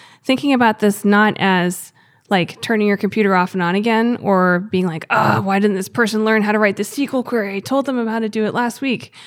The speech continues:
But to think about this as technical thought partnership. Organizers are amazing human beings who can do so much with so little.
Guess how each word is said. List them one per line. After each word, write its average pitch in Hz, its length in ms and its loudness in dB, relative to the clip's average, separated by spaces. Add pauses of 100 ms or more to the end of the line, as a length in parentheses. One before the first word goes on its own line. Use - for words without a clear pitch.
(180)
But 240 160 0
to 226 80 -6
think 294 180 -2
about 277 160 2
this 233 160 -6
as 220 80 -10
technical 226 400 -2
thought 165 280 -4
partnership. 156 580 -6 (480)
Organizers 311 580 2
are 190 380 0
amazing 190 1040 0
human 208 340 -2
beings 180 400 -2
who 208 100 -8
can 202 140 -2
do 190 180 -4
so 294 240 0
much 226 300 0
with 202 80 -4
so 208 240 0
little. 175 480 2